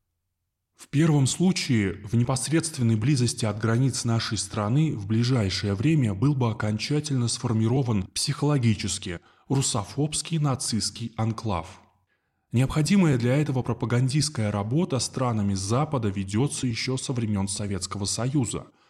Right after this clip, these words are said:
а уж последние тридцать лет вообще практически на уровне государственной идеологии. При такой интенсивности промывки мозгов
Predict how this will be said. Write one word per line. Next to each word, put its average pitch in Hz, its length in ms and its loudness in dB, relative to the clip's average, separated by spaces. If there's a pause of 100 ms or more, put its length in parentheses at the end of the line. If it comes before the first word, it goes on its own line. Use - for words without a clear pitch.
(280)
а 110 100 -2
уж 101 160 -2
последние 104 580 0
тридцать 101 460 -4
лет 120 340 -2 (180)
вообще 110 540 -2
практически - 640 -6
на 123 160 0
уровне 107 420 2
государственной 107 840 -2
идеологии. 90 880 -2 (1000)
При 147 160 2
такой 151 560 2
интенсивности 127 960 2
промывки 120 640 2
мозгов 113 760 2